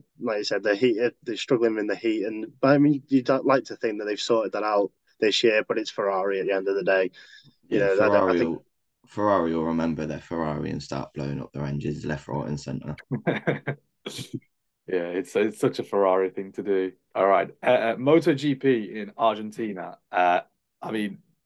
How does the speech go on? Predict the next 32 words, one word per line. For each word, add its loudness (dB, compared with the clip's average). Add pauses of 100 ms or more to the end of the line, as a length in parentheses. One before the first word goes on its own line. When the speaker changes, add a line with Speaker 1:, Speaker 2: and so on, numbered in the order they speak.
(140)
Speaker 3:
I -2
don't, 0
me 2
and 4
Alex 2
aren't -2
too -6 (600)
clued 0
up -2
on -6 (100)
Moto -8
G -12
P. -10
So, -6
Lewis, 2
do -2
you 4
wanna, 0 (300)
as 2
our 4
resident -2
Moto -2
G -6
P -2
expert, -2
<laughs> -10
do 2 (580)
you 4
wanna 4
give 4
us, -2
do -18